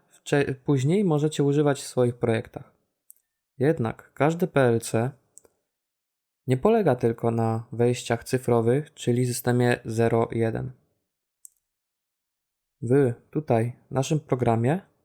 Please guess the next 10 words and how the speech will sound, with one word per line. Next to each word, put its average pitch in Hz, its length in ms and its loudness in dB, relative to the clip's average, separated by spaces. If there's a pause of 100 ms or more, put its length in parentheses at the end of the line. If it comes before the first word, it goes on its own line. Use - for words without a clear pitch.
(240)
mamy 156 300 2
też - 540 -2
wejścia 120 720 0 (840)
i 123 100 -4
też - 400 0
wyjścia 127 720 0 (1400)
analogowe, 135 760 2 (1400)
które 123 540 0 (1500)
po 123 100 0
prostu 131 800 0